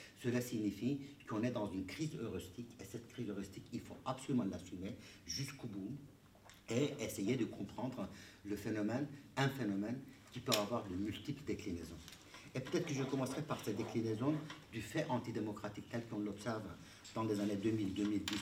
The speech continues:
deux mille vingt, en essayant de proposer une chrono-, une, une typologie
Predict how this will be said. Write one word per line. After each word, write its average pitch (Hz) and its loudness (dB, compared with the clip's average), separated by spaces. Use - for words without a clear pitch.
deux 107 2
mille 95 2
vingt, 117 2
en 117 4
essayant 127 2
de 131 2
proposer 110 0
une 123 2
chrono-, 113 2
une, 127 6
une 120 6
typologie 113 2